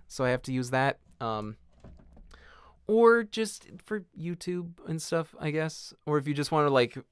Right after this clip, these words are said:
impromptu record, like, a conversation for a podcast or something, just plop it on a table. It's not gonna sound great, but it works. You can find a lot of teleconferencing mics that do stuff like that. That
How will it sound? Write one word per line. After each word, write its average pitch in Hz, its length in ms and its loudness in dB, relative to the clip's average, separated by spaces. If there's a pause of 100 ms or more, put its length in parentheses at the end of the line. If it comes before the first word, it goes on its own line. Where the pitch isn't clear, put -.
impromptu 131 540 0
record, 117 420 0
like, 110 260 0
a 123 120 -6
conversation 117 760 -4
for 110 140 -6
a 98 60 -6
podcast 113 520 -4
or 127 40 -6
something, 123 340 -6
just - 160 -12
plop 101 240 -4
it - 80 -8
on 98 100 -2
a 101 40 -8
table. 101 520 -6 (560)
It's - 120 -10
not 160 120 4
gonna 156 140 2
sound 156 260 0
great, 131 340 2
but 120 120 0
it 104 80 0
works. - 380 -4 (580)
You 139 100 -6
can 151 100 -2
find 147 160 6
a 135 60 4
lot 123 240 6
of - 20 -10
teleconferencing 117 580 -6
mics 104 260 -4
that 104 100 -6
do 104 140 -8
stuff 101 240 -6
like 90 140 -4
that. 90 200 -2
That 175 200 4